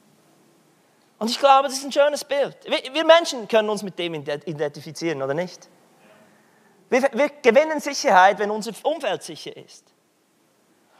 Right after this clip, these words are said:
Und es fällt uns unglaublich schwierig, in Zeiten wie jetzt, wo wir unser Umfeld nicht im Griff haben, wo wir die Umstände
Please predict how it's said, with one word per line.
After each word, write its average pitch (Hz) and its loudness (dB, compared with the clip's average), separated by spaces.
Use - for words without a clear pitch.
Und 240 -4
es 240 -8
fällt 262 4
uns 254 -6
unglaublich 302 4
schwierig, 208 -6
in 196 -6
Zeiten 269 4
wie 226 -8
jetzt, - -4
wo 220 4
wir 247 -4
unser 302 -2
Umfeld 180 2
nicht 247 -12
im 214 -6
Griff 226 -2
haben, 170 -2
wo 202 -2
wir 202 2
die 202 -10
Umstände 170 -2